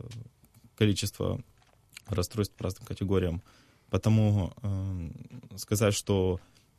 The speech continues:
после войны оно как-то сильно меняется, так сказать, не получится.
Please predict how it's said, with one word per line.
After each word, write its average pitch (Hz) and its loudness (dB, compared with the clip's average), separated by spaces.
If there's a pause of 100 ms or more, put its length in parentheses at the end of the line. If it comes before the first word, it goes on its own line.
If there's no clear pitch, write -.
(180)
после 110 4
войны 95 2
оно 92 -2
как-то 90 -4 (680)
сильно 110 4
меняется, 98 2
так 90 -6 (100)
сказать, 92 -6
не 92 -6
получится. 104 -10